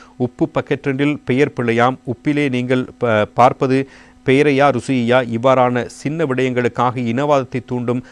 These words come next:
ராஜபக்ச போன்ற சகோதரர்கள் வடக்கிலும் இருக்கிறார்கள் என்ற விடயம்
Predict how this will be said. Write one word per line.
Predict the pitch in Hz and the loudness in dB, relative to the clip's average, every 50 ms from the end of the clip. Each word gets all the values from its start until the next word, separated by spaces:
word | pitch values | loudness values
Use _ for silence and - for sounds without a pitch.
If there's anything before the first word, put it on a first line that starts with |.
| - _ - | -20 _ -2
ராஜபக்ச | 113 113 117 131 147 160 143 135 - - 147 | 2 4 4 4 4 2 -2 -4 -6 -10 -8
போன்ற | - - 127 120 113 117 | -6 -4 -4 -2 -2 -2
சகோதரர்கள் | 113 - - 120 117 123 123 120 117 110 135 131 127 | -2 -2 -2 -2 -2 -2 -2 -2 -2 -2 -4 -4 -2
வடக்கிலும் | 107 107 107 127 127 - 139 139 131 123 | -2 -2 -2 -2 -4 -6 -6 -6 -4 -4
இருக்கிறார்கள் | 120 117 - - 123 120 120 113 113 | -6 -6 -6 -4 -4 -4 -4 -4 -4
என்ற | 113 117 | -4 -2
விடயம் | 110 110 117 117 120 117 | -2 0 0 2 2 0